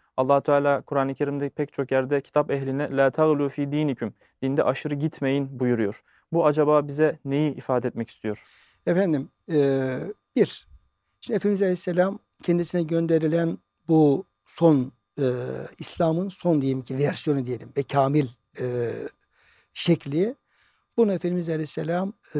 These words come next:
Speaker 2: "Dinun semhatun" diye bize buyuruyor. Yani müsamahalı bir din. Ve ayet-i kerimelerde Cenab-ı Hak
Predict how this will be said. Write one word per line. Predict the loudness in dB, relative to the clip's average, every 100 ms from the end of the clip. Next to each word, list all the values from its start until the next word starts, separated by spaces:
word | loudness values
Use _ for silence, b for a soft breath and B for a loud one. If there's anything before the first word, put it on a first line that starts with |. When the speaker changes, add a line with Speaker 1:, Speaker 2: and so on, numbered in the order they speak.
| -4
Speaker 2:
"Dinun | 0 0 0
semhatun" | -4 -6 -6 -8 -12 -12 -10
diye | -10 -10 -14 _ _ _ _ _
bize | -4 -4 -4
buyuruyor. | -10 -12 -20 _ _ _ _
Yani | -8 -6
müsamahalı | -10 -10 -10 -10 -10 -8
bir | -10
din. | -12 _ _ _ b b b b b 0
Ve |
ayet-i | 0 0
kerimelerde | -2 -4 -4 -4 -6 -6 -6
Cenab-ı | -6 -6 -6 -4
Hak | -4 -6